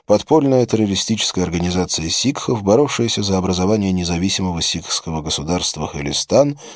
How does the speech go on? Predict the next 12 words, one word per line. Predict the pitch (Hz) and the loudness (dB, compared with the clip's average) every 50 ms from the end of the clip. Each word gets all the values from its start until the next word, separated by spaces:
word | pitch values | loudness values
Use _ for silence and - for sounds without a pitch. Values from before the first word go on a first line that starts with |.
| - _ - | -18 _ -4
на | 101 98 | -2 0
территории | - 110 117 113 - 131 120 113 107 | 0 0 0 2 0 2 2 2 2
штата | 95 - - - 95 90 - - | 0 -2 -2 -2 -4 -4 -4 -8
Пенджаб. | - - - 78 73 69 60 - - - _ _ _ _ _ _ _ _ _ _ _ _ _ _ _ _ _ _ - - - - - - _ _ _ _ - | -10 -8 -10 -8 -8 -8 -8 -10 -12 -12 _ _ _ _ _ _ _ _ _ _ _ _ _ _ _ _ _ _ -20 -20 -20 -20 -20 -20 _ _ _ _ -2
"Нет", | 240 254 262 254 247 220 160 123 - - - - - - | 2 4 6 6 6 6 4 2 0 -4 -8 -12 -10 -4
мрачно | - 110 107 104 98 92 - - 92 87 | -2 0 2 2 2 0 -2 -4 -4 -6
ответил | 82 87 87 82 78 73 80 | -4 -6 -6 -6 -6 -8 -8
Дидье, | 82 85 82 82 80 80 80 76 - _ _ _ _ _ _ _ - | -8 -8 -6 -4 -4 -4 -4 -6 -8 _ _ _ _ _ _ _ -2
"ее | - 269 277 294 285 262 | 0 4 6 6 6 6
застрелила | 226 208 - - 208 196 190 180 190 233 254 | 6 4 4 6 6 6 6 6 6 6 6
ее | 262 233 196 180 185 190 | 4 4 6 6 8 6
охрана, | 160 - - 139 131 120 123 147 170 165 139 117 | 6 6 6 6 8 8 8 8 8 4 2 2